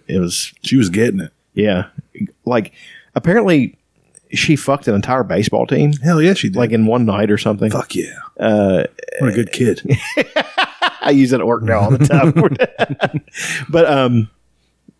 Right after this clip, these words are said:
Speaker 1: you know, and they did a movie together and despised each other. Couldn't stay. W C Fields just made no,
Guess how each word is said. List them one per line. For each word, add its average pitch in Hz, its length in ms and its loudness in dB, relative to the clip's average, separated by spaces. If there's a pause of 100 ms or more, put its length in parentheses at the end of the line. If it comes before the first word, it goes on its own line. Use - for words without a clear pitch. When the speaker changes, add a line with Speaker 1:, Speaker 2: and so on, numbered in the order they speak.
(680)
Speaker 1:
you 127 320 2
know, 120 300 4 (840)
and 139 180 2
they 165 80 4
did 170 120 4
a 135 40 2
movie 156 220 2
together 156 300 2
and 113 340 2 (160)
despised - 880 -2
each - 180 -4
other. 80 200 -2
Couldn't 98 260 0
stay. - 320 -6 (300)
W 110 220 4
C 104 160 0
Fields 101 320 0
just 92 160 -2
made 95 180 0
no, 90 600 2